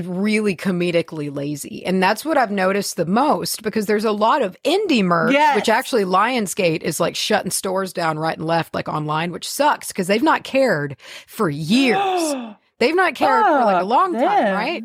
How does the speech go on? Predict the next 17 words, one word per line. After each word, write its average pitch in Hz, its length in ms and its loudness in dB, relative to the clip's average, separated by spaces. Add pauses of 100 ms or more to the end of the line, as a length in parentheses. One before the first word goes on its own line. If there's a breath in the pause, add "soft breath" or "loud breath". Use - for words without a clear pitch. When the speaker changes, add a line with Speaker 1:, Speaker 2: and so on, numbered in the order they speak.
(280 loud breath)
Speaker 1:
And 247 260 0
so 247 200 0
now 247 320 2
all 226 200 2
of 202 80 -6
a 214 60 -6
sudden, 277 300 0
because 208 220 -2
it's 196 140 -10
getting 185 200 -4
popular 247 520 0
again, 180 400 -2 (300 loud breath)
like, 208 240 0
they 247 180 2
have 214 180 2
been 180 460 0
n-, 208 380 -2